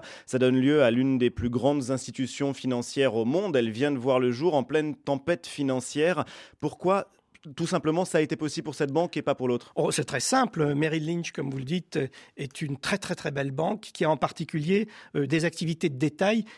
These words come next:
Speaker 2: qui font que Merrill Lynch est connu de la plupart des ménages américains. La plupart des ménages américains ont des comptes et placent leur argent chez Merrill Lynch.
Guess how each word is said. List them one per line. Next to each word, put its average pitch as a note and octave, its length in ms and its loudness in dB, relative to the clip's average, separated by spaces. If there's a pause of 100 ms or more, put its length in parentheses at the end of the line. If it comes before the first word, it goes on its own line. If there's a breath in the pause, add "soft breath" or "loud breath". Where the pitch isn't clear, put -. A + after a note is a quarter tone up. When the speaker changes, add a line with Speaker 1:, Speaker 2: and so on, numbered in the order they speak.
Speaker 2:
qui - 120 -4
font G#3+ 220 2
que F3 320 2 (180 loud breath)
Merrill D3+ 300 2
Lynch G#3 200 2
est C#3+ 40 0
connu D#3+ 260 0
de D#3+ 60 0
la C#3+ 80 2
plupart E3+ 360 -4
des D3+ 80 2
ménages D3 280 2
américains. D3 360 -2
La - 80 -6
plupart D3+ 260 -2
des C#3 80 -2
ménages C#3 200 0
américains C3 380 -2
ont C#3+ 80 -2
des C3 140 -4
comptes F#3 400 -4
et - 20 -6
placent E3+ 300 -2
leur C#3+ 120 0
argent C#3 300 0 (280 loud breath)
chez - 120 -2
Merrill D#3 320 0
Lynch. C#3 240 -6